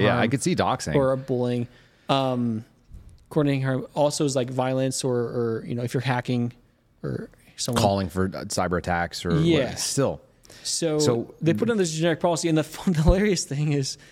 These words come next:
Speaker 2: you know who also, who looks like Eric Ciaramella? I guess Alex Soros does.
Speaker 1: Love
Speaker 2: So
Speaker 1: it.
Speaker 2: I, I raised this up. "Hey, we're deleting this guy under," they think he's Alex, they think, uh, Ciaramella is Alex Soros.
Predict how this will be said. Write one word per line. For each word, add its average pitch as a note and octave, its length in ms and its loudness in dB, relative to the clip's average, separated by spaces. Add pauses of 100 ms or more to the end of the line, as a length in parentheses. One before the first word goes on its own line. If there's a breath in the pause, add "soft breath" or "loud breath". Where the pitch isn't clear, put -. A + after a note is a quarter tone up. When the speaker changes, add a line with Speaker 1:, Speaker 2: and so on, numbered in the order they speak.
(320 soft breath)
Speaker 2:
you D#3 100 4
know F#3+ 120 4
who G#3 140 2
also, D#3+ 300 0
who D#3+ 60 4
looks D3 280 0
like D3 200 -2 (200)
Eric C#3 140 2
Ciaramella? A#2+ 520 0
I D3 120 2
guess C3+ 320 0
Alex C#3 320 0
Soros C#3 380 -2
does. G3+ 360 -4 (520 soft breath)
Speaker 1:
Love - 140 2
Speaker 2:
So F3 240 2
Speaker 1:
it. F3 200 -2
Speaker 2:
I, F3+ 60 0
I - 20 4
raised F#3+ 240 2
this F#3+ 140 -2
up. D3+ 240 2
"Hey, E3 160 0
we're D3+ 160 2
deleting F3 260 2
this D#3 160 0
guy D3+ 380 0 (680)
under," C3 440 2 (340)
they D#3 140 4
think G#3 220 0
he's E3 200 -2
Alex, D#3 280 0
they E3 180 0
think, G3 260 -2 (640 soft breath)
uh, C3 220 2
Ciaramella D3 540 2
is B2+ 100 -2
Alex B2 340 -4
Soros. - 560 -6